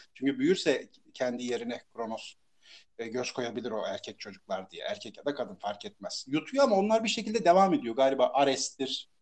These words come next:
Artemis'tir. Bunlar hayatlarını bir şekilde sürdürüyor. Bir tanesini de "Ya bunu da yut-, yutmasın artık." diyor karısı Rhea. "Ya bu gideyim Girit'e de, Girit'te doğurayım bari." diyor. Gidiyor hakikaten Girit'te doğuruyor.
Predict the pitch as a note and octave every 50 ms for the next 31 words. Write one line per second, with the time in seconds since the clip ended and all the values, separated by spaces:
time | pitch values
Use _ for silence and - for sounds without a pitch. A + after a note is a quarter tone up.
0 | _ _ - A#2+ B2+ B2 - - D3 - C3+ - - - - D3 C#3+ C#3 D#3 D#3+
1 | D#3 D3 C#3+ C#3 C#3+ C#3 - D#3 D3+ D3+ D3 - - D3 D3 D3 D3+ C#3+ - -
2 | E3+ E3 G#3 A#3+ A3 G3 A3+ - - A3+ A3 G#3+ G3+ G#3 - A3+ A3 G#3 G#3 F#3
3 | - - - _ - D3 D#3+ D#3+ C3 C3 D3 D3+ D3 C#3 D#3+ - - - B2+ E3
4 | - - C#3 - - A2+ G2 F#2 F#2 - - - _ F#2+ F#2 F#2 - F2 F2+ G2
5 | - - F#2+ - _ _ - G2+ F#2 F2 - - _ _ _ _ _ _ - A#2+
6 | B2 B2 B2 C#3 C3 D#3+ E3 D#3+ C#3+ B2 C#3+ C#3 C3+ F3+ G3+ G#3 G3+ D3 - D3
7 | D3 D3 - E3+ C#3+ C#3+ A#2+ A#2 A2+ A2+ G#2+ G#2+ G#2 G#2+ G#2+ A2 G#2+ E3 G#3 G3+
8 | E3+ F#3 F#3+ A3 G3+ G3+ G3+ - G3+ G3 F#3+ F3 E3+ F3 F3+ - G3+ G#3 F#3 D3
9 | A2+ G3+ G2+ G#2+ C#3 F3